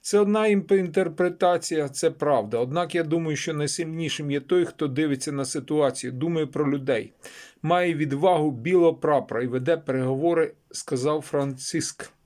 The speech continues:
Якось так. Ви знаєте, показували колись, е, фотографію, де римський папа обнімався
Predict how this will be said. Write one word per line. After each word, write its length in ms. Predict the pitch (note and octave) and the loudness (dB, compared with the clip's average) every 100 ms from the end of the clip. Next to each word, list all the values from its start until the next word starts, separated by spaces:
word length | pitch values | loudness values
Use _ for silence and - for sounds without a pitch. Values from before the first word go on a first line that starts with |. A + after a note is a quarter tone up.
| _ _ _ _ _ _ _ _ _ _ _ _ - | _ _ _ _ _ _ _ _ _ _ _ _ -10
Якось 500 | A#2+ B2 C3+ C#3+ - | -4 -2 -2 -4 -8
так. 360 | - G2+ - - _ _ - | -8 -12 -12 -20 _ _ -14
Ви 140 | C3+ C#3+ | -6 -4
знаєте, 500 | D3 F#3+ G3 C3+ B2 - - - - - - _ _ _ - | -2 -2 -2 -4 -6 -8 -20 -20 -20 -20 -20 _ _ _ -10
показували 600 | F#3 F#3+ F#3 D#3+ D#3+ D#3 | -2 2 2 2 0 0
колись, 480 | E3 E3 E3 - - - - - E3+ | 2 2 2 0 -10 -18 -20 -16 -6
е, 640 | D3 D3+ D3 D3 D3 C3+ | -2 0 2 0 0 -2
фотографію, 680 | - D3 D#3 C#3 D3+ - C3+ | -2 0 0 2 0 -2 -4
де 420 | B2 C#3 C3+ B2 D#3 | -2 -2 0 -4 -6
римський 380 | D3+ C#3+ - B2 | -6 -6 -6 -6
папа 440 | D3 C#3+ C3+ - _ _ - - _ _ - | -4 -4 -4 -8 _ _ -20 -20 _ _ -4
обнімався 760 | B2+ D3 D3 C#3 B2+ - - | -2 -2 -2 -2 -4 -8 -12